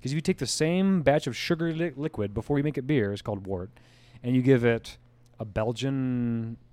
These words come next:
Abbey Ale, or you give it Kolsch yeast, those two liquids will com-, com-, turn out completely differently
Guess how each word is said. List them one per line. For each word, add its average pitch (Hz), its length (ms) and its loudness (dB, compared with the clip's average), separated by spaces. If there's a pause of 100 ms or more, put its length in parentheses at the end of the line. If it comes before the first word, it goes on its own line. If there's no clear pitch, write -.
(120)
Abbey 113 300 0
Ale, 92 280 -2 (320)
or 131 120 2
you 135 60 6
give 127 180 4
it - 180 -4
Kolsch - 500 2
yeast, 101 380 -2 (220)
those 180 200 8
two 202 440 4
liquids 139 440 0
will 120 60 0
com-, 131 340 -4
com-, 156 220 -6 (160)
turn 175 160 0
out 143 80 -4
completely 214 760 -8
differently 180 460 -4